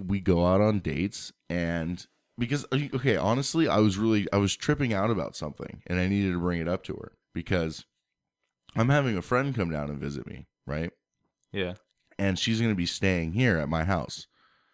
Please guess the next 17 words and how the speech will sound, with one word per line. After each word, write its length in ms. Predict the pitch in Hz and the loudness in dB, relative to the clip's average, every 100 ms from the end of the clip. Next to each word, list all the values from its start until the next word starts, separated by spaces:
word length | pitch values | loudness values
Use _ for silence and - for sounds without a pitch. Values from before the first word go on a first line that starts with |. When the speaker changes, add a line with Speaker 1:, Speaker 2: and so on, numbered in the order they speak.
| _ _ - | _ _ -4
Speaker 1:
with 240 | 101 107 98 | 2 2 2
me 160 | 85 | -2
for, 160 | 69 80 | -2 -4
like, 180 | 69 - | -4 -4
four 240 | 90 90 | 0 2
days, 280 | 76 67 73 | 2 -4 -4
right? 200 | 80 - _ _ _ _ _ _ _ - | -4 -6 _ _ _ _ _ _ _ -4
And 140 | 101 | 0
me 180 | 120 131 | 2 0
and 200 | 95 104 | 0 0
this 140 | 101 - | 0 0
girl 220 | 165 151 | 2 4
and 80 | 107 | 4
I 100 | 92 | 2
have 460 | 95 92 87 87 - | 2 0 -2 -10 -8
sexual 540 | - 131 - 135 120 | -2 -2 0 -2 0
history, 560 | 110 92 - 67 - | 0 -2 -6 -10 -10